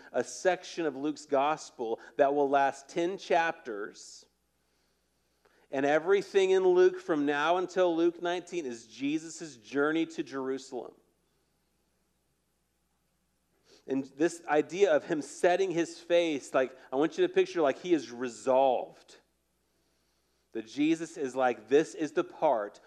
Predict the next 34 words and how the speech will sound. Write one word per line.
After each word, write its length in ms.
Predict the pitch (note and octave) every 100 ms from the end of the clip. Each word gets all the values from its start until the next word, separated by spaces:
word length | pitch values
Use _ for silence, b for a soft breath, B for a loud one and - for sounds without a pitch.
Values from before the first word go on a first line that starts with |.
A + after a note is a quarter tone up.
| b -
where 200 | A2+ A#2
I 220 | A#2 B2+
go 380 | A#2 A#2+ A2 G#2+
to 180 | -
Jerusalem 760 | G#2 G#2+ G#2 G#2 - F#2+ E2+ E2 b b -
to 100 | G2+
die, 380 | F#2+ E2 D#2 - _ _ _ _ _ _ _ _ _ _ _ _ _ _ _ _ _ _ _ _ _ -
to 120 | G#2
raise, 600 | F2+ E2 D#2 D2+ - _ _ _ _ _ _ _ _ _ _ _ _ _ _ _ _ _
to 100 | F#2+
ascend. 560 | E2 - F2+ E2 D#2+ - _ _ _ _ _ _ _ _ _ _ _ _ _ _ _ _ F#2
I 260 | F#2 G2
have 280 | G2 G2+ F#2
work 460 | F#2+ A2 G#2 F#2+ -
to 100 | F#2+
do 180 | F#2+
there, 460 | F2+ F2+ F2 E2+ F2 b b
and 120 | F#2+
everything 600 | G2 G2+ A2+ G#2+ B2 A#2+
I'm 140 | A2+ A2+
doing 280 | A#2 A#2 A2
from 200 | A#2 A2
now 220 | A2 A2+
on 260 | G#2+ G2+ F#2
is 120 | F#2
leading 380 | F#2+ G2+ G2+ G2+
to 120 | G#2
that 320 | G2 F#2+ -
spot." 560 | - - A2+ F#2+ E2 -
So 100 | F#2
Jesus 460 | F2+ A#2 B2+ B2
sets 200 | - C3
his 160 | A#2 G#2
face 380 | - F#3+ F#3+